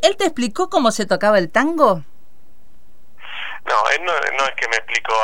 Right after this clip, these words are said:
Speaker 2: así cómo se toca el tango, porque no creo que se pueda explicar con palabras. Lo que sí, eh, él, digamos, trató de, de,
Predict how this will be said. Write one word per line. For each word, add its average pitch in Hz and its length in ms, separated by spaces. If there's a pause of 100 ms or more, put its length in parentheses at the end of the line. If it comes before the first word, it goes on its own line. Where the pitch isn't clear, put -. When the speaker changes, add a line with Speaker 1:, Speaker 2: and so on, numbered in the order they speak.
Speaker 2:
así 123 160
cómo 117 240
se 110 100
toca 127 200
el 120 80
tango, 151 240
porque 117 160
no 120 100
creo 139 200
que 117 200
se 113 80
pueda 120 420
explicar 107 400
con 104 140
palabras. 104 540
Lo 98 100
que 107 120 (100)
sí, 156 180 (520)
eh, 101 840
él, 123 840 (260)
digamos, 110 460 (440)
trató 127 500
de, 117 100 (140)
de, 92 280